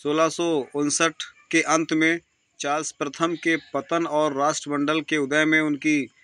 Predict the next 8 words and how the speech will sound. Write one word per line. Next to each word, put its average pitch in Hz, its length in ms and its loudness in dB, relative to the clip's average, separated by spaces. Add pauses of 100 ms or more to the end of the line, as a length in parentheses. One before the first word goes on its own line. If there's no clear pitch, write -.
(240)
भूमिका 156 560 2
के 151 200 2
कारण 147 420 0 (380)
मिल्टन 147 400 2
को 156 160 -2
जेल 143 280 2
जाना 147 280 4
पड़ा 151 300 -2